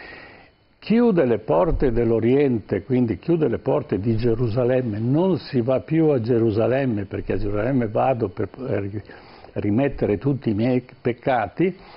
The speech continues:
basta che voi veniate a Roma e fate le quattro porte principali delle basiliche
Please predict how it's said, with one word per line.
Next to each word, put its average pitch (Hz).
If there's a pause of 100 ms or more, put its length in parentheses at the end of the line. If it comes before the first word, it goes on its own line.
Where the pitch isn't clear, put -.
(160)
basta 135
che 104
voi 127
veniate 113
a 101
Roma 117
e -
fate -
le 101
quattro 123
porte 110
principali 104
delle 101
basiliche 170